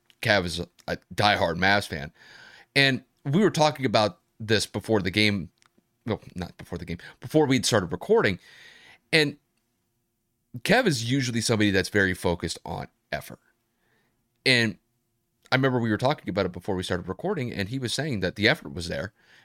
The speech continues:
It just came down to execution. And look, when it comes to Luka missing that floater with about,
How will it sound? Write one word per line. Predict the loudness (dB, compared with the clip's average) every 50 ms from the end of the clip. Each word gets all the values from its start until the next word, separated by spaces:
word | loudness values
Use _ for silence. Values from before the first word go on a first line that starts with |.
| _ _ -6
It | -4 -4
just | -4 -4 -2
came | 0 0 2
down | 4 2 2
to | 2 -2
execution. | -2 -4 -6 -12 -10 -10 -10 -10 -10 -14 _ _ _ _ _ _ _ _ _ _ _ -2
And | 0 0 0 0 _ _ _ _ _ _ _ _ _ _ _ _ _ _ _ -4
look, | -4 -4 -2 0
when | 0 0
it | 2
comes | 2 2 0 0 0 -4
to | -2 0 0 0 0 0 -2
Luka | -4 -4 -2 0 0 -2
missing | 0 0 -2 -2 -2 -4 -4 -4 -10 -20 -20 -20 -20 -20 -20 -20 _ _ _ _ _ _ _ 0
that | 0 0 0 0 _ _ _ _ _ _ _ _
floater | -18 -8 0 2 4 4 4 2 -2 -4 _ _ _ _ _ _ _ -12
with | -10 -6
about, | -2 2 2 4 4 2 0 -2